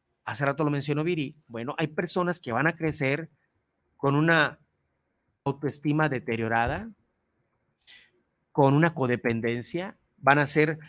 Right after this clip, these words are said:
más proclives a tener relaciones, em, de codependencia no sanas, autodestructivas, van a tener más, eh, tendencia a delinquir,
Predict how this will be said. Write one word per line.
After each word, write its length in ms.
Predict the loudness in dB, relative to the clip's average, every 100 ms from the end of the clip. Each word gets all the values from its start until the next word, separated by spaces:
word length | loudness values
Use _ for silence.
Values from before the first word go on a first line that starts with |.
| -20 -6
más 280 | 0 0 0
proclives 800 | -4 0 2 2 2 0 -2 2
a 240 | 2 2
tener 500 | -2 0 0 -2 -6 _ _ _ _
relaciones, 1040 | -4 0 2 0 2 4 4 4 0 -2 -6
em, 640 | -6 -4 -4 -6 -8 -12 0
de 180 | 2 4
codependencia 1120 | 2 2 2 4 6 4 4 4 4 4 2 -6 _ _
no 300 | -4 0 2
sanas, 680 | 4 6 6 6 6 4 4
autodestructivas, 1200 | 4 4 2 -2 -2 -4 -8 2 4 6 6 4 -4 -16 2
van 120 | 4
a 40 | 6
tener 240 | 4 4
más, 540 | 2 4 4 2 -4 -4
eh, 400 | -2 0 0 2
tendencia 500 | 2 2 2 2 2 4
a 100 | 4
delinquir, 880 | 4 4 4 2 6 8 8 4